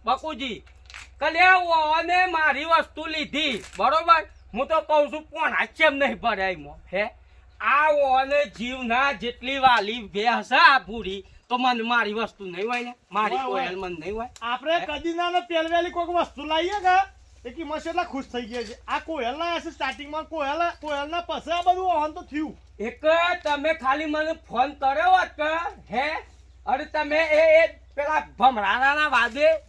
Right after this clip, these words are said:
Speaker 1: હે? ઈ ને તો તમને કીધું લ્યા, પણ આ મોટા માણસને તમારે પૂછાય લ્યા, કે આ મારે કરવું છે તે હું લઉં કે ના વસ્તુ. અલ્યા પૈસા હું મફત આલ દ્યો.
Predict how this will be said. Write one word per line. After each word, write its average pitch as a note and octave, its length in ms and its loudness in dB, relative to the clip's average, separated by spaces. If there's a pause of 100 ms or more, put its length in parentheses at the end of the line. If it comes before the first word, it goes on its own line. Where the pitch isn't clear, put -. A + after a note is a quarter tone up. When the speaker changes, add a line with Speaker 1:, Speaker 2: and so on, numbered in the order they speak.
(120)
Speaker 1:
હે? C4+ 160 0 (480)
ઈ C#4+ 160 -4
ને C#4 160 0
તો D#4 180 -2
તમને D#4+ 400 -4
કીધું A#3+ 380 -10
લ્યા, D#4+ 280 2
પણ D4 200 -2
આ D4 100 4
મોટા B3 380 0
માણસને C4 500 -2
તમારે B3+ 400 -6
પૂછાય A3+ 420 -6
લ્યા, B3+ 260 -2 (320)
કે G#3+ 60 -2
આ B3+ 320 2
મારે A#3 360 2
કરવું A#3 480 -2
છે B3 120 2
તે A#3+ 100 -8
હું B3 240 -6
લઉં G#3 260 0
કે B3 180 0
ના G#3+ 220 0
વસ્તુ. G#3 440 -4 (380)
અલ્યા D#4+ 280 2
પૈસા D#4 540 2
હું E4+ 240 4
મફત D4 400 0
આલ D#4 200 2
દ્યો. E4+ 360 10